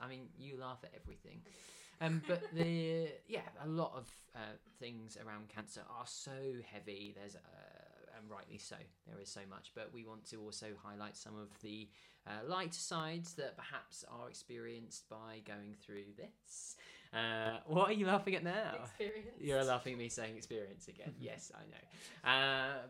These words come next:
Speaker 1: but, uh, Ryan, we're gonna go over to you for your last story. Um, Don't Laugh.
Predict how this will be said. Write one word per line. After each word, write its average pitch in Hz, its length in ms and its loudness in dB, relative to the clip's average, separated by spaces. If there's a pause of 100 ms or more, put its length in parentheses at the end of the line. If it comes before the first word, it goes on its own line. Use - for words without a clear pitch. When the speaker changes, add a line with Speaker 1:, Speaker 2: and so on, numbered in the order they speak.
(120)
Speaker 1:
but, - 500 0
uh, 135 180 -2
Ryan, 151 300 0
we're 131 60 -10
gonna 170 160 -2
go 180 80 2
over 180 180 -2
to 175 120 -8
you 160 120 -2 (100)
for 123 260 -4
your 127 140 -4
last 143 420 -4
story. 101 580 -8 (260)
Um, 101 320 -8 (800)
Don't 113 300 -10
Laugh. 87 160 -16